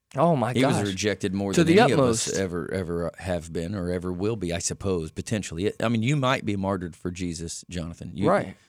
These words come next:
Speaker 2: you might be, and I might be, and I'm
Speaker 1: Right.
Speaker 2: willing to be. Um, you know, and I say that now while I'm comfortable in an air-conditioned room, right? Uh, but man, when it really comes down to it, Jesus literally faced it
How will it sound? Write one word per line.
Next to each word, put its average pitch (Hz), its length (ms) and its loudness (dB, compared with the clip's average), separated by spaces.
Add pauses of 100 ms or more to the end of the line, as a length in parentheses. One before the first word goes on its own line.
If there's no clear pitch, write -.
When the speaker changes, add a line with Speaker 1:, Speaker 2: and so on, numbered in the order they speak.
Speaker 2:
you 113 80 2
might 113 240 -2
be, 104 160 -4
and 139 120 2
I 180 140 2
might 110 240 0
be, 87 240 -6
and 135 140 2
I'm 151 100 2
Speaker 1:
Right. 185 120 6
Speaker 2:
willing 117 320 0 (120)
to 98 140 -2
be. 92 240 -4 (480)
Um, 90 400 0 (160)
you 139 80 4
know, 156 160 6
and 127 80 2
I 117 60 4
say 131 280 4
that 113 200 4
now 107 640 0
while 101 240 2
I'm 95 320 0
comfortable 104 520 0
in 90 60 -2
an 92 240 -2
air-conditioned 95 680 -2
room, 95 480 -2
right? 92 280 -2 (380)
Uh, 85 180 0
but 87 180 -2
man, 101 340 0
when 98 120 0
it 85 80 -2
really 101 220 0
comes 95 280 -2
down 95 240 0
to 127 160 -2
it, 92 140 0
Jesus 107 420 0
literally 104 380 0
faced 110 420 -2
it - 180 -6